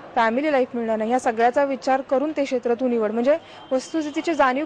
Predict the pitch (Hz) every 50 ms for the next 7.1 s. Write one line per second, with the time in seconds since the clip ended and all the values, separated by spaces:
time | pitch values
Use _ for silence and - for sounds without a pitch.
0 | - - 311 294 311 330 320 294 285 320 339 320 294 277 262 262 254 247 247 247
1 | 247 - 247 226 240 240 233 233 254 262 262 247 226 226 247 302 - - - 262
2 | 240 - 302 302 269 247 262 226 233 254 - - - - - - 254 254 - -
3 | 294 320 311 311 240 226 208 - - - - - - - - - 262 277 247 233
4 | - 285 294 294 302 285 302 311 - 311 269 254 240 - 233 - - - 226 294
5 | 285 294 285 294 294 311 311 285 - - - - - - - - 233 226 - -
6 | - - - - - 262 262 269 302 302 311 320 285 262 240 294 302 320 277 285
7 | 294 320